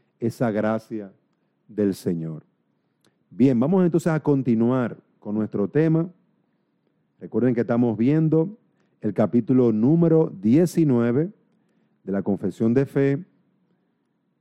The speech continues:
titulado La Ley de Dios. Vamos ahora a ver el párrafo número dos.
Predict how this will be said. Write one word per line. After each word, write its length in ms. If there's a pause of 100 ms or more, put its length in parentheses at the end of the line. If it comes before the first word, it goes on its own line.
(120)
titulado 760
La 180
Ley 200
de 120
Dios. 560 (560)
Vamos 360
ahora 480
a 120
ver 320 (920)
el 460 (560)
párrafo 500
número 560
dos. 500